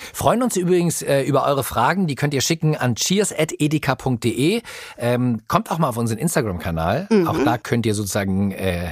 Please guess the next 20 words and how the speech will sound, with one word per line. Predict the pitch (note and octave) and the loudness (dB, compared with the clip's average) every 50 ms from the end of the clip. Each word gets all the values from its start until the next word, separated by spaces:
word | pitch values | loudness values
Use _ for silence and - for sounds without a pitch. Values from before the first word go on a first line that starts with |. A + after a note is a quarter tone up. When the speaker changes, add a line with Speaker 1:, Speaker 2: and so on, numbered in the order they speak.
| - - | -10 -6
Speaker 1:
in | - A2 G#2 | -6 -4 -2
Kontakt | - A2+ G2+ F2 - - - - _ | 0 -2 -2 0 -2 -4 -6 -6 _
treten, | - - C#3 C3 - - C#3 C#3 C3+ C3 | -4 -2 -2 -2 0 0 0 2 2 0
eure | - G#2 F#2+ F#2+ | 0 0 -2 -2
Fragen | F#2 - C3 C3 C3 A#2+ A2+ | -2 0 2 2 2 2 0
hinterlassen, | A#2+ A#2 A#2+ A2+ A2+ A2+ A2+ A2 - A#2 A2+ A2 A2 G#2+ G#2 - - - - - - - - - - - - _ _ - | -2 -2 0 0 0 0 0 0 0 2 2 2 2 2 0 -2 -8 -12 -12 -12 -12 -12 -14 -14 -16 -18 -20 _ _ -4
ähm, | G2+ G2 G2 F#2+ G2 F#2+ | -2 0 2 2 2 2
und | F#2 F#2 F#2 | 0 0 2
Videos | A2 E3 D#3 D3+ C#3 B2 - | 2 4 4 4 4 2 2
gucken | - C#3+ B2+ - B2+ A#2+ A#2+ A#2+ A#2 A#2 | 0 -2 -2 0 0 2 2 2 2 0
und | G#2+ F2+ E2+ | 0 -2 -4
Fotos | - - D3 D3 C3+ - | 0 0 2 2 2 2
gucken | - - B2+ A#2+ B2+ B2+ B2+ B2 A#2+ A#2+ A#2+ A#2 A#2 A#2 | 2 0 0 0 0 -2 0 0 0 0 0 0 -2 -2
und | A2 G#2 F#2+ - | -4 -4 -4 -2
alles, | A2 A2+ G2+ | -2 0 0
was | A2+ G#2 - | 0 0 0
wir | A#2+ A2 | 0 2
so | G2+ G#2 F#2 | 2 2 2
haben. | G2 G#2 A2 C3 E3 G3+ A3+ - - - - - - - - - - _ - | 2 2 2 2 2 0 -2 -4 -8 -16 -18 -18 -18 -18 -20 -20 -20 _ -8
Äh, | - B2+ B2 B2 B2+ B2+ B2+ B2+ B2+ B2+ | -4 -2 -2 0 0 0 0 0 0 -2